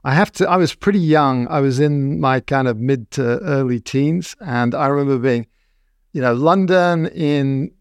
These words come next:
that must have been in the seventies, um, kind of a bit rough. So there were a lot of people with long hair who were thrashing around in the audience,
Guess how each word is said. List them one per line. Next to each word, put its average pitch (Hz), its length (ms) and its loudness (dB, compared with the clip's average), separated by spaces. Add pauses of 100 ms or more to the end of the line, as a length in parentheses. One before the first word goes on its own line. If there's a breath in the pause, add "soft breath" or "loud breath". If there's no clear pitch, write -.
(280)
that 147 140 2
must 147 220 0
have 131 80 -6
been 139 120 4
in 127 160 2
the 110 80 -4
seventies, 127 800 0
um, 123 400 -4 (520)
kind 254 220 0
of 120 260 -4
a 131 200 0
bit 156 200 -2
rough. 135 540 -2
So 143 180 -4
there 139 140 -2
were 131 60 -4
a - 20 -2
lot 151 140 0
of 117 100 -8
people 127 220 -6
with 127 100 -2
long 127 260 0
hair 123 320 0
who 120 300 -2
were 120 340 -2
thrashing 131 520 -6
around 123 340 -2
in 120 100 -6
the 120 140 -2
audience, 117 520 -4